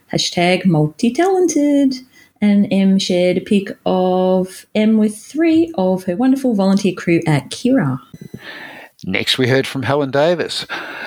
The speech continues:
Speaker 2: "A Fronton Park Run World Tourist meetup today in Queensland at Yowie Park Run."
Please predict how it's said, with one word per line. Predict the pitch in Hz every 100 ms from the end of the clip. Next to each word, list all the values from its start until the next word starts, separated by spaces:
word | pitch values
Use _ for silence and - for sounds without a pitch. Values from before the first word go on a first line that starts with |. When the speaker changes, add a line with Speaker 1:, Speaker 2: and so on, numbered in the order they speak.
| -
Speaker 2:
"A | 151
Fronton | - 185 202 160 147 131 123 _ _ - _ _
Park | - 165 -
Run | 131
World | 127 131 123
Tourist | - 139 165 156 - -
meetup | 131 151 151 -
today | - 143 143 135
in | 131
Queensland | - 143 160 147 135 139 151
at | 113 127
Yowie | - 110 120 131
Park | - 143 170 -
Run." | 147 95 82 -